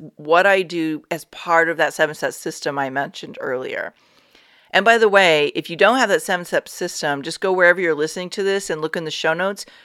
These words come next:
There'll be a link that you can dro-, drop right into amplify with melanie dot com and pick that up. So the five kinds of content. First, you wanna be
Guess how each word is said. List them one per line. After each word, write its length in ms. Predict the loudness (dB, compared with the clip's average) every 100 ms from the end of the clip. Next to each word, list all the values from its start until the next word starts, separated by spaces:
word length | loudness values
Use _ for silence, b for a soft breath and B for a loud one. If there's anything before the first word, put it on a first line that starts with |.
| B
There'll 140 | 2
be 140 | 2 2
a 80 | 0
link 440 | -2 -4 -6 -4
that 120 | -6
you 100 | -6
can 320 | -8 -10 -12 -16 -12
dro-, 220 | -2 -2 -2
drop 280 | -2 -2 -2
right 340 | 0 2 2
into 340 | 0 -4 -6 -4
amplify 400 | -4 -4 0 0
with 140 | 0
melanie 220 | -4 -6
dot 140 | -4 -4
com 220 | -4 -6
and 120 | -6
pick 160 | -14 -12
that 160 | -12 -10
up. 220 | -12 _ B B B B B B B B B
So 180 | 2 4
the 120 | 2
five 480 | 4 8 10 8 4
kinds 240 | -2 -4
of 80 | -4
content. 460 | -2 -4 -4 -10 -10
First, 520 | 2 2 2 -2 -14 -20 _ _ _
you 120 | -10
wanna 300 | -2 0 0 0
be 400 | 2 4 2